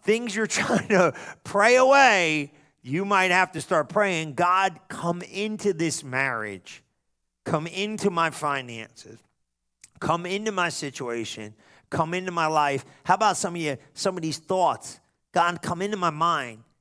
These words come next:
Renew my mind. Help me get here." I think we need to stop maybe praying things go away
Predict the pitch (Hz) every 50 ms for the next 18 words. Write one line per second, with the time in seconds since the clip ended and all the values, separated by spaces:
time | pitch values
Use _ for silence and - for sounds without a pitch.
0 | _ _ _ _ 131 139 143 151 151 160 190 220 226 220 196 185 165 160 143 147
1 | 160 175 170 160 139 123 120 - - 180 208 226 208 165 165 160 156 139 117 98
2 | - _ _ _ _ _ _ _ - 202 214 214 185 165 175 151 135 110 - -
3 | - _ _ - 143 147 143 - - 196 220 233 214 - 180 180 180 175 170 180
4 | 190 190 190 160 - 151 - - - - 170 180 190 190 190 - - _ 151 151
5 | 165 175 175 170 156 160 165 - - - - 175 175 175 170 160 156 151 139 -
6 | _ - - 185 185 185 180 170 139 123 147 170 175 175 165 160 170 180 190 208
7 | 240 247 220 214